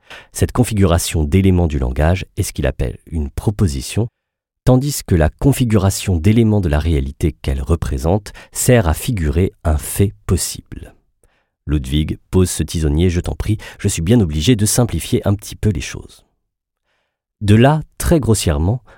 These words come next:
on peut dire que la vérité d'une proposition résidera dans sa correspondance à un fait. Par exemple, la proposition «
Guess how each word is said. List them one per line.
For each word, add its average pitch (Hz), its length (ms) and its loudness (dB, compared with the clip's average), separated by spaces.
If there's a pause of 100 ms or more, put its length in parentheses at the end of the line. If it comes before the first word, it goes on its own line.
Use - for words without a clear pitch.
(120)
on 135 80 4
peut 147 160 2
dire 151 240 0
que - 100 -4
la 80 140 2
vérité 110 440 2
d'une 85 180 0
proposition 101 720 -2
résidera 95 680 2
dans 85 160 -2
sa 95 280 -4 (160)
correspondance 90 920 0
à 82 220 -2
un 69 100 -2
fait. - 360 -12 (720)
Par 69 160 0
exemple, 90 420 0
la 82 140 0
proposition « 87 640 -2